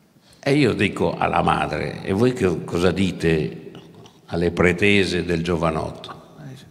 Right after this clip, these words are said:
dobbiamo fare. Ci dica lei cosa dobbiamo fare." Eh, dico, "Io se volete ve lo dico, ma è semplice. Voi non dovete fare niente. Se lui non fa niente per se stesso, voi non dovete fare niente per lui."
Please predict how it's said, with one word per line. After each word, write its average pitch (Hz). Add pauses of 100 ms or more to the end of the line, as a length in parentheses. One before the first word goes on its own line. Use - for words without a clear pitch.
(240)
dobbiamo -
fare. - (460)
Ci -
dica 139
lei 131
cosa 95
dobbiamo 82
fare." - (1800)
Eh, -
dico, 98
"Io 135
se -
volete 85
ve 76
lo 78
dico, 117
ma 80
è -
semplice. - (480)
Voi 214
non 85
dovete 82
fare 82
niente. 85 (1900)
Se 165
lui 226
non 98
fa -
niente 87
per 120
se -
stesso, -
voi 95
non 156
dovete 85
fare 110
niente 110
per -
lui." 147